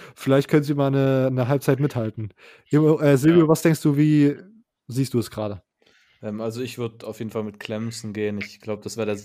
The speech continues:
Speaker 3: deutlich sicherere Pick.
Speaker 1: Okay. Ähm, ich, dann gehe ich mit Miami.
Speaker 2: Ja. Ich, ich sag euch, Clemson zieht den davon.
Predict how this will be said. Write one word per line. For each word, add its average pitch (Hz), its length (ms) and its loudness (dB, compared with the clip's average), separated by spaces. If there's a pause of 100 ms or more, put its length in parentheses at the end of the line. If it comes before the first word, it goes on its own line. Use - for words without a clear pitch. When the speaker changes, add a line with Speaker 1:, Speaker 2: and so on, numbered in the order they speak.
Speaker 3:
deutlich 113 340 -6
sicherere 107 540 -8
Pick. 110 400 -16 (1900)
Speaker 1:
Okay. - 260 -14 (1400)
Ähm, 131 280 0
ich, 139 120 0
dann 139 260 0
gehe 135 180 0
ich 135 80 -2
mit 135 120 -4
Miami. 110 400 -6 (1000)
Speaker 2:
Ja. 170 120 -12 (720)
Ich, - 180 -12
ich 143 140 -14
sag 180 220 -4
euch, 123 180 -10
Clemson 160 320 -10
zieht 170 240 -14
den 151 140 -12
davon. 139 420 -14